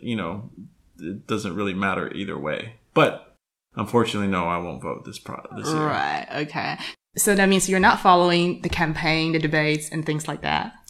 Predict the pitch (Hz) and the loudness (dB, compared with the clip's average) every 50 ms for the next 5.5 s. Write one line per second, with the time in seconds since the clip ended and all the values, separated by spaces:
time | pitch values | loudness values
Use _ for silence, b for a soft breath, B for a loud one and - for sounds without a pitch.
0 | B B B B B - 110 127 139 135 135 131 127 123 120 127 120 110 107 101 | B B B B B 4 8 10 10 10 10 8 6 6 8 8 8 8 6 6
1 | 92 80 117 117 117 113 117 - 131 123 120 117 - 113 101 95 95 95 95 95 | 4 4 4 4 4 2 2 2 2 2 2 2 2 2 2 4 4 4 2 0
2 | 95 101 101 - - - 110 107 101 98 98 92 - - - - _ _ _ - | -2 -4 -8 -12 -8 -2 2 4 4 4 4 2 0 -4 -12 -20 _ _ _ -20
3 | - - - 107 107 123 120 113 110 110 101 - - - - - 104 107 113 107 | -16 -12 -10 -2 2 4 4 4 4 4 2 0 -4 -8 -10 -4 0 2 4 4
4 | 107 107 107 104 95 - - - 92 110 110 110 113 117 123 123 113 110 110 107 | 4 4 2 0 -2 -4 -4 -2 0 0 2 2 4 6 6 8 8 6 6 4
5 | 104 98 - 104 101 101 98 98 95 95 | 2 0 0 -2 -2 0 0 0 -2 -2